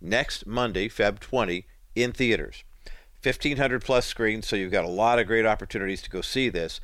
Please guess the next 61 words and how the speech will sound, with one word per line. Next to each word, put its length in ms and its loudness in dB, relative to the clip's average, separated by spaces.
It's 80 -12
a 40 -2
one-day 600 2
only 380 0
event, 400 0
and 100 -10
we've 160 -2
got 180 2
tickets 300 0
to 80 -10
give 140 -2
away 180 2
right 200 2
now, 140 2
a 40 0
couple 300 0
of 100 -2
pairs, 300 0
when 100 -8
you 60 -8
call 200 -2
Crystal 420 0
at 80 2
eight 160 4
hundred 260 0
two 140 -2
two 140 -4
seven 340 2
five 320 2
two 160 -4
seven 320 2
eight, 220 -2
eight 160 4
hundred 300 0
two 160 -2
two 180 -2
seven 400 2
five 320 2
two 160 -4
seven 340 2
eight, 240 0
eight 160 4
hundred 320 2
two 120 2
two 200 0
seven 380 2
five 280 2
two 200 -6
seven 300 2
eight. 200 0
That's 200 2
the 120 -6
number 200 0
to 80 -2
get 200 -4
you 80 -4
through 320 -4
to 120 -12
the 80 -8
bottom 380 -2
line. 240 -8